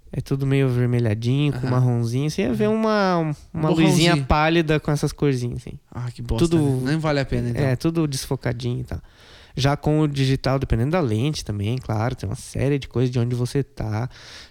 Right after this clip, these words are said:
Speaker 1: é, da visibilidade, que, do lugar que você tá e tal. É, tem uns que é aquelas fotos que você vê lá de, no Google Imagens, é aquilo lá, tá ligado? Os
Speaker 2: Nossa.
Speaker 1: caras tiram foto com o celular ainda.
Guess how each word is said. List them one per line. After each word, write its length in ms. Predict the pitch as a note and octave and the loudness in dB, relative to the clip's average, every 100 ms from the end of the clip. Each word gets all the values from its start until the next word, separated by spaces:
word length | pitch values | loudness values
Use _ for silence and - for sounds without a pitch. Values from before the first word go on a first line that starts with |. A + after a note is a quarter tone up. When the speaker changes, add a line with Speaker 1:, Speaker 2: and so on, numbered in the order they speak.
| - | -10
Speaker 1:
é, 260 | F#3+ A#2 A2+ | -2 0 0
da 80 | A#2 | 0
visibilidade, 840 | A#2 A#2+ A#2+ B2+ A#2+ G#2 A2+ B2+ | 0 0 0 0 0 0 0 -2
que, 140 | B2 A#2 | -4 -4
do 140 | A#2+ | -2
lugar 280 | A#2 A2+ A2+ | -2 -2 -4
que 60 | |
você 100 | - | -6
tá 220 | B2 C3+ A#2 | -8 -6 -6
e 40 | |
tal. 280 | - B2 D3+ - - - - - | -4 -4 -4 -12 -20 -20 -20 -6
É, 260 | C#3+ A#2+ A#2+ | -2 0 0
tem 260 | C3+ A#2+ | 0 0
uns 100 | A#2+ | -2
que 120 | - - | -6 -4
é 140 | A3 | -2
aquelas 420 | A#3 - G#2+ D3 | -2 -2 -2 -2
fotos 300 | - C3 B2 - | -2 -2 -2 -6
que 80 | |
você 160 | - D#3 | -4 -2
vê 280 | C#3 B2+ C3+ | 0 0 0
lá 260 | D3 B2 C3+ | 0 -2 -4
de, 300 | D#3+ C#3 B2+ | -4 -4 -4
no 240 | B2 A#2+ | -4 -4
Google 300 | A#2 A#2 C3 | -2 0 0
Imagens, 360 | C3 A2 G#2 A#2+ F#3 | 0 0 -2 -2 -2
é 100 | A#3+ | -4
aquilo 340 | - E3+ G#3 | -6 -4 -4
lá, 180 | C#4+ B3 | -2 -4
tá 100 | - | -6
ligado? 280 | C3+ C3 B2+ - | -6 -4 -6 -8
Os 60 | B2 | -8
Speaker 2:
Nossa. 280 | A#2 C#3 | -4 -4
Speaker 1:
caras 200 | - C#3 | 0 0
tiram 140 | - D#3 | 2 0
foto 220 | C#3+ D3 | 0 -4
com 60 | - | -4
o 40 | |
celular 440 | E3+ G3+ B3 G3+ D#3 | -2 0 0 0 -2
ainda. 220 | B2+ | -2